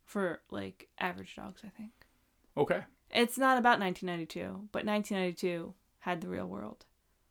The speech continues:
Speaker 2: And you just kept it real on this podcast.
Speaker 1: I did.
Speaker 2: This is a very special edition
Speaker 1: <laughs>
Speaker 2: of our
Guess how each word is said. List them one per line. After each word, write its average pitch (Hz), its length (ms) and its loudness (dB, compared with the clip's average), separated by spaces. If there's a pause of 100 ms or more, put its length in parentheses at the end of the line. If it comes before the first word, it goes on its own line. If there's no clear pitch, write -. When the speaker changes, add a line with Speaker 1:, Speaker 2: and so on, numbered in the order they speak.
(920)
Speaker 2:
And 117 180 4
you 123 120 8
just 120 180 4
kept - 180 0
it 113 80 -2
real 120 280 4 (240)
on 104 120 -6
this 98 120 -8
podcast. 104 420 -4 (640)
Speaker 1:
I 208 60 2
did. 165 340 0 (640)
Speaker 2:
This 147 180 2
is 156 160 2
a 131 120 6
very 127 340 6
special 123 460 4
edition 120 440 2 (240)
Speaker 1:
<laughs> - 920 2
Speaker 2:
of 110 220 6
our 95 380 4